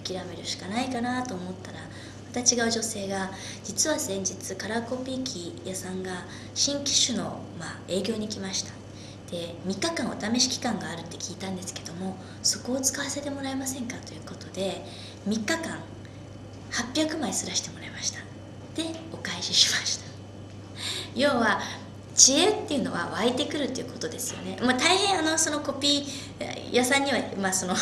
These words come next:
<laughs> メーカーさんには失礼をしたんですけども、やっぱり買えなかったので、あの、またね、それを使って営業展開すれば、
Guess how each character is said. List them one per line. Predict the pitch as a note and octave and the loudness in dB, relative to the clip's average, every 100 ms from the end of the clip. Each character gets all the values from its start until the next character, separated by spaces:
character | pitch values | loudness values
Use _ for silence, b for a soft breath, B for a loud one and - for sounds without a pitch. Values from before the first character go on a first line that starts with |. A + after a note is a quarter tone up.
| - - | 0 -6
<laughs> | - - | -8 2
メ | A3+ | 4
ー | C4+ | 6
カ | C4+ | 6
ー | C#4+ | 4
さ | |
ん | C4+ | 2
に | G#3 | 2
は | |
失 | - - | 2 4
礼 | B3 - | 4 6
を | |
し | - | 4
た | A#3+ | 4
ん | A3 | 4
で | F#3 | 2
す | - | -2
け | |
ど | D#3 | -2
も、 | F#3+ F#3 | 0 0
や | |
っ | - | -2
ぱ | - | 0
り | - | 2
買 | - C4 C#4 | 2 2 2
え | |
な | D#4 | 0
か | D#4+ F#3+ | 0 -4
っ | - | -4
た | - | -8
の | - | -8
で、 | F#3 F#3 - B B B B B - | -4 -4 -4 B B B B B -10
あ | |
の、 | F3 E3+ - - - | -8 -8 -8 -10 -6
ま | F3+ | -6
た | G#3 A#3 | 0 0
ね、 | C#4 - - | 0 -2 4
そ | - | 4
れ | G3 | 4
を | G3+ | 0
使 | G3+ - G#3+ | -2 0 0
っ | |
て | G#3+ A3+ A3 - | 0 0 0 0
営 | G#3 G#3+ | 2 4
業 | A3 | 2
展 | B3 A#3+ A3+ | 2 0 0
開 | D#3+ | -2
す | - G#3+ | -2 2
れ | A#3 | 2
ば、 | G#3 | 2